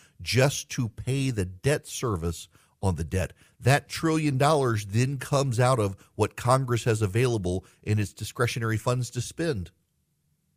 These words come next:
which means it becomes harder to build roads. It becomes harder to upgrade infrastructure.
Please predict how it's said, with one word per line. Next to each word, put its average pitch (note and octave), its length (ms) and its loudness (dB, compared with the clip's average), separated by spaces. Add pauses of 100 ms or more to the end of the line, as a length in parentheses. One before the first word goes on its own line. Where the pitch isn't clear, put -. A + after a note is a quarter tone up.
(460)
which B2+ 240 0
means C3+ 200 2
it C3+ 60 2
becomes B2+ 320 0
harder C#3+ 340 0
to A2 80 0
build F#2 240 2
roads. G2 640 0
It G#2+ 100 -4
becomes C3+ 280 -2
harder D3 300 0
to F#2+ 120 0
upgrade F2 360 -2
infrastructure. F2+ 680 -6